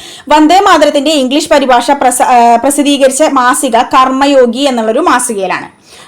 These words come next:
വന്ദേ മാതരത്തിന്റെ ഇംഗ്ലീഷ് പരിഭാഷ പ്രസിദ്ധീകരിച്ച് കർമ്മയോഗി എന്ന് പറഞ്ഞിട്ടുള്ളൊരു, ആ, മാസികയിലാണെന്ന് ഓർത്തിരിക്കുക. ഇനി വന്ദേ മാതരം തമിഴിലേക്ക് പരിഭാഷപ്പെടുത്തിയത് സുബ്രഹ്മണ്യ ഭാരതിയാണ്. സുബ്രഹ്മണ്യ ഭാരതിയാണ് വന്ദേ മാതരത്തിനെ തമിഴിലേക്ക്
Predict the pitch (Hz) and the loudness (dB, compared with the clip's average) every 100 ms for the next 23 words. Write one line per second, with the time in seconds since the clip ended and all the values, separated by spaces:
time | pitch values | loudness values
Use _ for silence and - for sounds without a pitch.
0 | - 214 226 240 240 226 226 226 240 285 | -4 -2 0 0 0 0 -2 -2 0 0
1 | 392 269 254 254 247 233 233 277 269 240 | 0 0 -2 -2 -2 0 -2 -4 -8 -6
2 | 240 233 269 381 381 247 247 254 349 320 | -4 -2 -2 -2 -2 -2 -2 -2 0 2
3 | 240 220 247 262 233 226 233 202 208 214 | 2 0 -2 -2 0 0 0 -2 -4 -2
4 | 339 - - - - 226 226 226 220 226 | -2 -6 -16 -20 -8 -2 0 2 0 -2
5 | 240 214 240 226 202 302 330 226 - 170 | -2 0 2 0 -2 0 2 0 -4 -12
6 | 151 135 - - - 302 311 311 370 415 | -12 -14 -16 -6 0 2 4 4 4 2
7 | 302 233 233 233 254 269 311 320 330 427 | 2 2 0 0 0 2 2 2 2 0
8 | 302 233 240 226 233 202 226 330 277 226 | 0 0 -2 -4 -4 -4 -4 -2 -2 -2
9 | 220 339 262 220 240 247 208 196 190 160 | 0 2 2 0 0 2 0 0 -6 -8
10 | 156 - _ - 240 233 247 247 269 269 | -10 -18 _ -8 -4 0 0 0 0 0
11 | 240 254 240 262 233 226 240 226 220 220 | 0 0 0 0 0 0 0 0 -2 -4
12 | 240 302 240 233 240 240 240 | -4 -2 -2 0 0 0 2